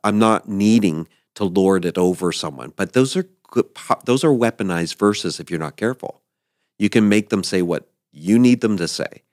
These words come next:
And I could be blind to the bias around it. So you alluded to it earlier, and I think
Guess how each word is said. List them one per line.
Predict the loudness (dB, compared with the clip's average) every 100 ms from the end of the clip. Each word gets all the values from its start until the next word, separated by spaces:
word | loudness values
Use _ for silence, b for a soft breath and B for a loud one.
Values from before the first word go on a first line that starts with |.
| _ _ _ _ _
And | -2 0
I |
could | 0 -2
be | -4
blind | -6 -2 0 2 2 0
to | -4
the | -6
bias | -2 -2 -2
around | -4 -4 -4
it. | -6 _ -2
So | 0 0 _ _ _ _ _
you | 4 6
alluded | 8 6 4 2
to | 2
it | 0
earlier, | 2 0 2 0
and | 0 -2
I | 0
think | 0 0